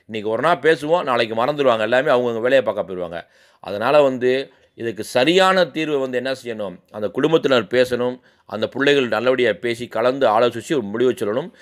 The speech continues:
எந்த ஒரு தனியார் பள்ளிகளும் அழுத்தம் கொடுத்தாலும்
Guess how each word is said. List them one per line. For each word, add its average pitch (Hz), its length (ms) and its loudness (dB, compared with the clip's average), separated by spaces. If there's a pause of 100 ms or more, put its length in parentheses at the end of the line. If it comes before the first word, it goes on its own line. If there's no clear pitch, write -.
(180)
எந்த 185 440 2
ஒரு 170 200 6
தனியார் 139 460 2
பள்ளிகளும் 127 500 -2
அழுத்தம் 135 520 -2
கொடுத்தாலும் 98 640 -2